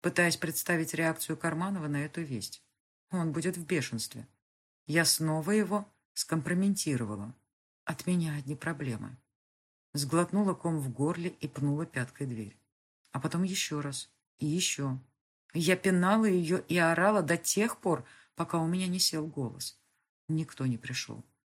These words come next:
А потом замигала лампочка. Она ослепляла меня, давила на мозг.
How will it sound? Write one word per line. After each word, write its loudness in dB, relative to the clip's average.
А -6
потом -2
замигала -4
лампочка. -8
Она 0
ослепляла -4
меня, -6
давила 2
на 0
мозг. -2